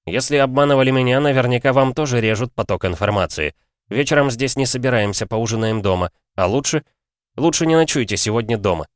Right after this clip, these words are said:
Оставайтесь на своих базах». «Думаешь, полыхнет сегодня?» «Я думаю, у нас есть не больше суток, и вполне вероятно, что бунт вспыхнет этой ночью». «Дерьмо», повторил Макар.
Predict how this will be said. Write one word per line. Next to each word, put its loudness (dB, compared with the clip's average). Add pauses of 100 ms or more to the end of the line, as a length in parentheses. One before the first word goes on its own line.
(160)
Оставайтесь -2
на 0
своих -2
базах». -2 (960)
«Думаешь, -4
полыхнет -2
сегодня?» -4 (600)
«Я -4
думаю, 4
у 2
нас 2
есть -2
не 2
больше 0
суток, -4 (100)
и -8
вполне 0
вероятно, 2
что -2
бунт 0
вспыхнет -4
этой 0
ночью». -2 (720)
«Дерьмо», -8 (260)
повторил -4
Макар. -2